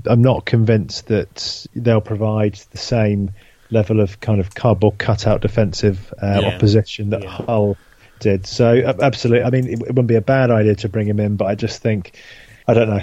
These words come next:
Speaker 1: I, I can't see a lot of points from him in the next couple of game
Speaker 2: If,
Speaker 1: weeks.
Speaker 2: if you got him, uh, yeah, he, he's probably good bench
Speaker 1: Yeah.
Speaker 2: fodder.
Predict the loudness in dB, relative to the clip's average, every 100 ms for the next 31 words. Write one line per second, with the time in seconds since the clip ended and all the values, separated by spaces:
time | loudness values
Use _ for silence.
0 | -4 -2 -2 0 0 0 -2 -2 -2 -2
1 | -4 -4 -4 -4 -2 -2 -4 -6 -6 -4
2 | 0 2 2 2 0 -2 -6 -6 -6 -2
3 | -2 0 -2 -4 -8 -12 -14 -10 -8 -6
4 | -6 -6 -10 -12 -12 -6 -4 -4 -6 -8
5 | -10 _ -6 -2 -2 -2 -8 -6 -6